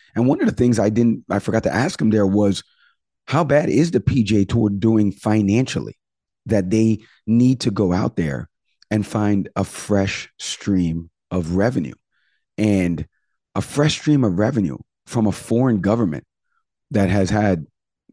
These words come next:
to put it mildly, questionable actions, you know, over the last twenty, thirty plus years. Now, again,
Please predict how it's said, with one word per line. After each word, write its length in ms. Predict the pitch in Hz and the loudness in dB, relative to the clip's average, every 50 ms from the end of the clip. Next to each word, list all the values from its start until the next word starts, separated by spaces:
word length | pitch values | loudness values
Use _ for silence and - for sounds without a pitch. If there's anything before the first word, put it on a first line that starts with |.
| _ _ - | _ _ -2
to 120 | - 117 | -2 -2
put 220 | - - 143 156 | 0 0 0 0
it 100 | - - | 0 0
mildly, 680 | 95 104 104 101 98 104 107 98 90 76 69 67 73 _ _ _ _ _ _ _ _ _ _ _ | 0 0 0 2 2 0 0 0 -2 -4 -6 -8 -10 _ _ _ _ _ _ _ _ _ _ _
questionable 600 | - - 139 123 - - - 117 110 90 95 85 | -2 0 0 0 0 -2 -2 -2 0 0 0 0
actions, 640 | 69 87 101 101 - - 95 80 62 57 - - - _ _ _ _ _ _ _ _ _ _ _ - | 0 0 -2 -2 -2 -2 -4 -4 -4 -6 -12 -16 -18 _ _ _ _ _ _ _ _ _ _ _ 0
you 140 | 117 117 117 | 2 2 2
know, 200 | 95 71 67 64 | 2 0 -2 -2
over 220 | 92 98 90 98 | -2 -2 0 0
the 100 | 87 92 | 0 0
last 480 | 92 92 90 87 87 87 - - - _ _ _ _ _ _ _ _ _ _ _ _ - | 2 2 2 0 -2 -2 -6 -10 -16 _ _ _ _ _ _ _ _ _ _ _ _ -4
twenty, 340 | - 107 113 110 107 101 92 | -2 0 2 2 4 2 2
thirty 360 | 85 - 104 101 98 92 85 | 0 0 0 0 2 0 -2
plus 420 | - - - 101 90 80 - - | -4 -2 -2 -2 -2 -2 -2 0
years. 520 | 113 120 123 107 87 69 69 71 - - - _ _ _ _ _ _ _ _ - | 2 2 4 2 2 -2 -4 -8 -10 -12 -12 _ _ _ _ _ _ _ _ -8
Now, 160 | - 95 80 | -4 -4 -2
again, 400 | 85 90 120 110 85 67 69 - | -2 0 0 0 -2 -2 -6 -8